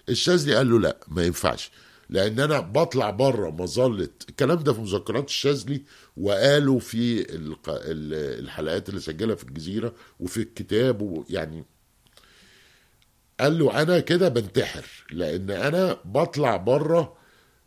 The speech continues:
مظلة الدفاع الجوي بتاعي، وبالتالي هيتم اصطيادي من الطيران الإسرائيلي". فالسادات زي ال-، زي السيسي أصر على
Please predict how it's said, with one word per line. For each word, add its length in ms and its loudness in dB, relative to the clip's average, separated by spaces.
مظلة 520 2
الدفاع 340 2
الجوي 360 2
بتاعي، 520 2
وبالتالي 800 0
هيتم 480 4
اصطيادي 840 2
من 440 0
الطيران 460 2
الإسرائيلي". 640 -6
فالسادات 1300 2
زي 400 4
ال-، 280 -2
زي 480 4
السيسي 480 -2
أصر 520 6
على 420 4